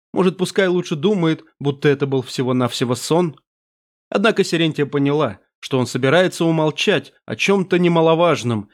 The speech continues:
и потребовала продолжения. Покорившийся неизбежному, Ульдисян решил взяться за дело иначе. «Сери»,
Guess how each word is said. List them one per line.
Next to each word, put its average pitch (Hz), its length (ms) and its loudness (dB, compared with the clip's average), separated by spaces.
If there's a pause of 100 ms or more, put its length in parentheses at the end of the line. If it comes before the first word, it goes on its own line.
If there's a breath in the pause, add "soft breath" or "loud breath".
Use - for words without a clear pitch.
(160)
и - 80 -2
потребовала 131 640 0
продолжения. 127 920 -2 (580)
Покорившийся 151 760 0
неизбежному, 123 880 0 (200 soft breath)
Ульдисян 226 500 2
решил 190 340 2
взяться 143 380 -2
за 139 140 2
дело 135 240 2
иначе. 143 800 -2 (720)
«Сери», 123 640 0